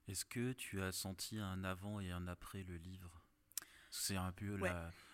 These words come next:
Speaker 1: enfin, pas la consécration, mais un livre pour un photographe, c'est une étape importante, je trouve, dans la,
Speaker 2: Ouais.
Speaker 1: dans la, la vie d'un photographe.
Speaker 2: Ouais.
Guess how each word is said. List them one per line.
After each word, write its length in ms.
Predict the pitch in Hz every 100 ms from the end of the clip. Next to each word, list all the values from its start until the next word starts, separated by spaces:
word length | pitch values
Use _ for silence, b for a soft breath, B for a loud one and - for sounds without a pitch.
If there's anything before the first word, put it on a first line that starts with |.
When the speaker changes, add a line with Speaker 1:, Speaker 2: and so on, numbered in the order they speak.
| B
Speaker 1:
enfin, 120 | -
pas 100 | 95
la 120 | 85
consécration, 720 | - 95 - 92 - 95 - 123
mais 140 | 98
un 120 | 92
livre 240 | 98 113 98
pour 120 | 98
un 40 | 90
photographe, 360 | - 95 113
c'est 240 | - - 92
une 180 | 92 92
étape 340 | 90 87 -
importante, 540 | 98 95 98 - 113 107
je 120 | -
trouve, 360 | - 113 104 92
dans 200 | 92 90
la, 220 | 90 92
Speaker 2:
Ouais. 140 | 190 85 85
Speaker 1:
dans 120 | 90
la, 320 | 90 90 87 85
la 80 |
vie 160 | 82 101
d'un 200 | 95 82
photographe. 420 | - - 80 95
Speaker 2:
Ouais. 180 | 180 180